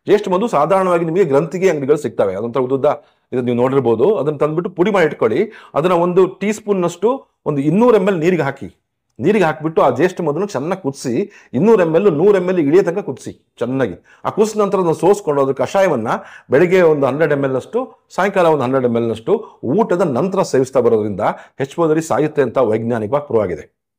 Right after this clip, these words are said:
ಎರಡನೇದಾಗಿ ಎಲ್ಲರಿಗೂ ಗೊತ್ತಿರೋ ಕಪ್ಪು ಜೀರಿಗೆ, ಕರಿ ಜೀರಿಗೆ ಅಥವಾ ಕಪ್ಪು ಜೀರಿಗೆ, ನಿಗೆಲ್ಲಾ ಸಟೈವಾ ಅಂತ ನಾವು ಕರಿತೀವಿ.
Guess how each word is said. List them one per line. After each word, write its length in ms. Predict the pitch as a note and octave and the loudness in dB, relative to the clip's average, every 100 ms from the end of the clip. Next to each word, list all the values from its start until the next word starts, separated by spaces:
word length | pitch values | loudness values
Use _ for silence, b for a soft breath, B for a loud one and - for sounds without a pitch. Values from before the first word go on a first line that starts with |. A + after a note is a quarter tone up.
| _ _ _ _ _ | _ _ _ _ _
ಎರಡನೇದಾಗಿ 560 | A2+ F3 A3 F#3 B2 A#2+ F3+ | 0 2 4 2 0 -2 -4
ಎಲ್ಲರಿಗೂ 380 | - A2+ D#3+ | -4 -2 0
ಗೊತ್ತಿರೋ 280 | D3+ - C#3 | 0 -2 -4
ಕಪ್ಪು 320 | F#3 F#3+ - | -4 -4 -2
ಜೀರಿಗೆ, 340 | C#3 C#3 F#2+ D#2+ - _ _ _ F3 | 0 0 0 -8 -18 _ _ _ 0
ಕರಿ 160 | F#3 | 2
ಜೀರಿಗೆ 260 | D#3 D#3 D#3+ | 2 0 0
ಅಥವಾ 160 | E3+ E3 | -2 -4
ಕಪ್ಪು 140 | D#3 | -4
ಜೀರಿಗೆ, 440 | C#3+ C3 F#2+ G2+ - | -2 0 -2 -4 -6
ನಿಗೆಲ್ಲಾ 480 | B2 D3+ E3 D#3+ D#3 | -4 0 2 2 0
ಸಟೈವಾ 400 | D3 C3 C3 A#2+ | 0 -2 0 0
ಅಂತ 120 | C#3 | -2
ನಾವು 120 | C3 A2+ | -4 -4
ಕರಿತೀವಿ. 480 | G#2+ G2+ F#2 F3+ | -6 -6 -6 -6